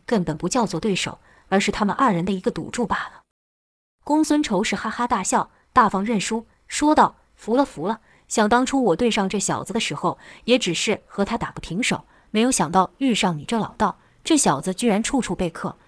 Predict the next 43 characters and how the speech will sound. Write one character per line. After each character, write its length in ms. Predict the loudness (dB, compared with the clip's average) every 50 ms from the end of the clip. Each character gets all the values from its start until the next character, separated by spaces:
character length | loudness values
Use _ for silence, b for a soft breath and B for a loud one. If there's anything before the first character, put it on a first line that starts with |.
| b b b
这 140 | 0 2
回 160 | 2 2 2 2
我 140 | 2 2
是 120 | 0 0 -2 -2
认 100 | -2 -2
栽 240 | -2 -4 -6 -6
了。” 120 | -8 -10 -14 _ _ _ _ _ _ _ _ _ _ _ _ _ _ _ _
说 260 | -10 -2 2 4 6
完 160 | 6 6 6 4
后， 160 | 4 2 2
两 180 | 2 2 0
人 160 | 0 -2 -4 -4
同 180 | -4 -4 -4
时 140 | -4 -4 -2
大 180 | -2 0 0 0
笑。 260 | 0 -2 -2 -2 b b b b b b
南 200 | 2 2 2 2
宫 200 | 2 0 0 2
烈 120 | 2 2
兀 220 | 2 0 0 -2 0
自 120 | 0 0
那 120 | -2 -2 0
边 220 | 0 -2 -4 -4 _ -8
看 180 | -4 -2 0 0
着 120 | 0 0
断 180 | 0 0 0 0
刀 140 | 0 -2
发 180 | 0 0 0 0
愣， 180 | 0 -4 -6 -10 b b b b b b
似 180 | -4 0 0
乎 160 | 0 0 0
还 160 | -2 -2 -2 -2
无 160 | -2 -2 -2
法 160 | -2 -2 -2
接 200 | -2 -2 -2 -2
受 260 | 0 0 0 -2 -2 _
已 120 | -8 -6 -6
经 200 | -4 -4 -2 0
败 180 | 0 0 0
了 80 | -2 -4
的 80 | -6 -6
事 220 | -4 -4 -4 -4
实。 260 | -4 -6 -8 -10 -12